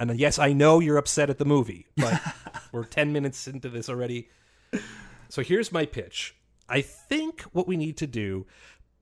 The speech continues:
Speaker 1: part of this is that, like, it would have been cool to see Khan again, but he didn't come across as very Khan. And I think it's because for a lot of the movie, the antagonist is actually the Badmiral.
Speaker 2: Mm-hmm.
Speaker 1: And I think what we're gonna do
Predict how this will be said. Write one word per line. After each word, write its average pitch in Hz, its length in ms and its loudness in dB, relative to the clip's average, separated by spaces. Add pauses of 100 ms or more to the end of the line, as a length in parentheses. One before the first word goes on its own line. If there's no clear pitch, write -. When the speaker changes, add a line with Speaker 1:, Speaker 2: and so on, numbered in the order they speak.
(420)
Speaker 1:
part 269 460 2
of 285 180 -8
this 160 300 -2
is 139 280 -2
that, 127 480 -2 (100)
like, 117 240 -6 (240)
it 160 140 4
would 226 160 0
have 302 80 -4
been 247 160 -4
cool 311 440 -2
to 175 100 -2
see 170 180 -2
Khan 135 420 0
again, 113 360 0
but 104 100 -4
he 135 80 -8
didn't 202 260 -8
come 160 200 -4
across - 480 -4
as 110 140 -4
very 110 260 -2
Khan. 117 600 2 (540)
And 143 80 6
I 139 80 6
think - 260 -4
it's 359 140 -2
because 220 300 2
for 190 140 6
a 151 60 10
lot 147 460 6
of 151 140 2
the 143 80 4
movie, 139 480 6
the 117 160 2
antagonist 147 680 2
is 117 120 -2
actually 123 400 -2
the 113 100 -4
Badmiral. 110 640 -2 (1080)
Speaker 2:
Mm-hmm. 131 300 0 (420)
Speaker 1:
And 107 120 4
I 92 80 0
think 190 380 2
what 285 140 -2
we're 247 100 2
gonna 175 260 4
do 107 500 2